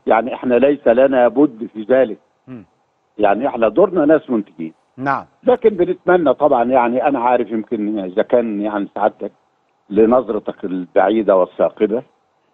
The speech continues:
Speaker 1: إن المواطن يعني بيحاول يتحمل يعني هذه الأعباء في خلال هذه الفترة.
Speaker 2: مم.
Speaker 1: يعني، آه، أعتقد إن دي
Speaker 2: طب
Speaker 1: ظروف
Speaker 2: حاج عبد
Speaker 1: دولة
Speaker 2: الله،
Speaker 1: والتنمية.
Speaker 2: بصراحة إيه ردود الفعل اللي جات لحضرتك بعد القرار ده ما طلع؟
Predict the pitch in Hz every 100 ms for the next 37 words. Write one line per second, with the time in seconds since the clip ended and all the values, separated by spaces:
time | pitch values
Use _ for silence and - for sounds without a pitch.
0 | - 123 123 117 123 127 117 110 110 104
1 | 104 98 - - 113 104 101 92 - 135
2 | 131 110 101 113 101 113 _ _ _ _
3 | _ 110 127 104 107 90 87 113 104 -
4 | - 117 110 101 98 92 - 110 92 110
5 | _ _ - 123 95 _ _ _ 117 120
6 | 107 107 120 - 160 87 85 80 78 78
7 | 69 69 - _ _ _ _ _ _ _
8 | 127 127 147 143 127 117 123 120 110 135
9 | 104 175 - 254 220 - 247 302 262 196
10 | 190 254 226 269 - - - 269 269 214
11 | 262 233 285 269 214 254 220 190 240 208
12 | 208 202 - 208 208 196 175 190 156 95